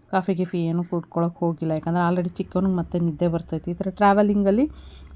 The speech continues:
ಬೇಗ ನಿದ್ದೆ ಬಂದ್ಬಿಡುತ್ತೆ ಈ ಅಪ್ಪನಿಗೆ. ಮನೇಲಿ ಕೂತಿರ್ಬೇಕಾದ್ರೆ ನಿದ್ದೆ ಬರಲ್ಲ, ಟ್ರಾವೆಲಿಂಗ್ ಏನಾದರೂ ಮಾಡ್ತೀನಿ ಅಂದ ತಕ್ಷಣ ತಕ್ಷಣಕ್ಕೆ ನಿದ್ದೆ ಬಂದ್ಬಿಡುತ್ತೆ.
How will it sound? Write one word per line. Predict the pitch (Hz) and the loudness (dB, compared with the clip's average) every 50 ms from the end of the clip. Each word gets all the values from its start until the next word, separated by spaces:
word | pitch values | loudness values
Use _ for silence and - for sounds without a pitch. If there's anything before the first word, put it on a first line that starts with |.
| - | 4
ಬೇಗ | 247 262 277 285 294 294 | 6 8 8 8 8 8
ನಿದ್ದೆ | 277 247 214 202 | 8 8 6 6
ಬಂದ್ಬಿಡುತ್ತೆ | 190 180 180 180 175 165 165 165 - 165 160 160 | 4 2 2 2 2 0 0 -2 -2 -2 -2 -2
ಈ | |
ಅಪ್ಪನಿಗೆ. | 156 - - 180 175 175 160 156 | -2 -4 -4 -2 -2 -2 0 0
ಮನೇಲಿ | 160 170 170 185 185 190 | 0 0 0 0 0 -2
ಕೂತಿರ್ಬೇಕಾದ್ರೆ | - 208 - - 190 175 170 170 165 - 180 190 208 214 | -2 -2 -2 0 0 0 0 -2 0 0 0 0 2 2
ನಿದ್ದೆ | 208 185 165 170 175 | 2 2 2 0 0
ಬರಲ್ಲ, | 165 170 160 160 151 147 151 180 220 247 - - - - - - - - | 0 0 0 0 0 0 0 0 -2 -2 -4 -8 -16 -20 -20 -12 -2 2
ಟ್ರಾವೆಲಿಂಗ್ | 214 214 214 226 226 226 220 214 208 | 4 6 6 6 6 4 4 4 2
ಏನಾದರೂ | 202 202 196 196 196 190 | 2 2 2 2 2 4
ಮಾಡ್ತೀನಿ | 196 196 190 190 - 208 202 196 | 4 2 2 2 0 0 2 2
ಅಂದ | 190 185 | 2 0
ತಕ್ಷಣ | 190 190 180 - - 277 | 0 -2 -2 -2 0 -2
ತಕ್ಷಣಕ್ಕೆ | 277 - 202 196 - - - 196 - - | 0 0 -2 -2 -4 -6 -8 -8 -6 -6
ನಿದ್ದೆ | 185 170 165 170 | -6 -4 -2 -4
ಬಂದ್ಬಿಡುತ್ತೆ. | 160 165 165 165 165 156 151 156 147 - - 151 165 220 285 302 - - | -2 -2 -2 -2 -2 -2 -4 -6 -8 -6 -4 -2 0 0 0 0 -2 -6